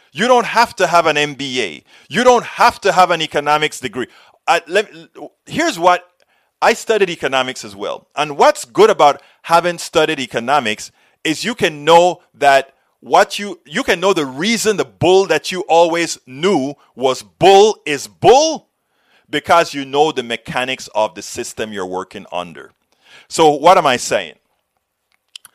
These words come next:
Most Americans know this system is unfair the most. They all know that. Most Americans don't know why it is unfair. They believe things like,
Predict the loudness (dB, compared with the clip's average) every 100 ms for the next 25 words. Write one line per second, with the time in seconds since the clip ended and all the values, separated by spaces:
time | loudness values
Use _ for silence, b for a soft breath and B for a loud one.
0 | b 2 4 4 0 2 2 2 -4 -2
1 | 0 0 -2 _ _ _ _ -4 -4 -6
2 | -10 -6 -6 -4 -4 -6 -6 -4 -4 -4
3 | -6 -8 -12 -18 _ _ _ 2 2 2
4 | -2 -4 -8 -14 _ _ _ _ _ _
5 | _ _ _ _ _ 4 4 4 0 0
6 | 0 0 -6 -10 -12 0 0 0 -10 0
7 | 4 6 4 0 _ _ _ _ -4 4
8 | 6 6 2 -2 -4 0 0 -2 -2 -2
9 | -4 -8 -4 -4 -2 -4 -4 -6 -6 -6
10 | -2 -2 -2 2 2 2 -2 -18